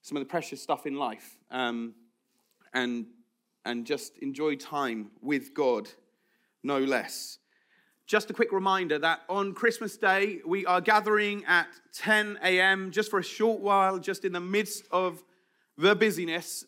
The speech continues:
um, as a family, to come and remind ourselves on that day that Jesus, Emmanuel, God is with us. They took on flesh. And we're gonna just have some time of singing,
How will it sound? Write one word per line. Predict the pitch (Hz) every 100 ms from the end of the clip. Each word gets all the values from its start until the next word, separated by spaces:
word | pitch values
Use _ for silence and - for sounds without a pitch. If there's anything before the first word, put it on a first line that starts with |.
| _
um, | 151 156 151 147 135 _ _ _ _ _ _ _ -
as | 185 170
a |
family, | - 190 156 139 127 131 -
to | -
come | - - 185 180 180 175 _ _ _ _ -
and | 147 139
remind | 143 160 190 196 202
ourselves | 180 165 - 151 101 - - - _ _ _ _ _ _ _ _ _ _ -
on | 175
that | 170 131
day | 143 98 - _ -
that | 147 120 - -
Jesus, | 175 180 139 120 - - - _ _ _ _ _ _ _ _ -
Emmanuel, | 147 156 175 175 160 120 123
God | 123 160 151 -
is | 143 127
with | 135
us. | 110 - - - - _ _ _ -
They | 143
took | 160 156
on | 135
flesh. | - 117 - - - _ _
And | 127
we're |
gonna | 156 147
just | 160
have | 165 151
some | 135
time | 175 151
of | 135
singing, | - 190 180 175